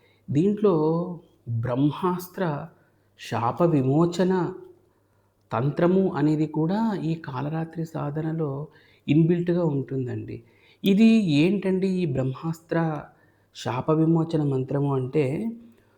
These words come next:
చూడండి, దీనికి ఒక విద్యా మంత్రాన్ని క్రోడీకరించి చేయాల్సి ఉంటుంది. అసలు జ్యోతిష్యం ప్రకారం అండి, చూడండి, ఎన్నో రకాల దోషాలు ఉంటాయి. స్త్రీ శాపమని, కుమారి శాపమని,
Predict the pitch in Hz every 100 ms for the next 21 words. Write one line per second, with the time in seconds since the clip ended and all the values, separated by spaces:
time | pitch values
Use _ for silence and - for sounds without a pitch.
0 | _ 185 180 190 196 180 175 185 185 156
1 | 156 - 165 180 139 123 156 185 180 170
2 | 170 170 170 165 - 127 139 165 185 180
3 | 175 170 170 180 151 143 147 143 127 123
4 | 117 101 107 - _ _ _ _ _ _
5 | - 180 160 131 143 180 175 175 165 160
6 | 156 156 151 151 147 143 139 139 143 117
7 | 120 139 147 143 143 131 120 120 139 127
8 | 120 117 117 - _ _ _ - - 135
9 | 127 - 127 120 123 120 117 117 135 139
10 | 139 127 123 120 123 120 123 120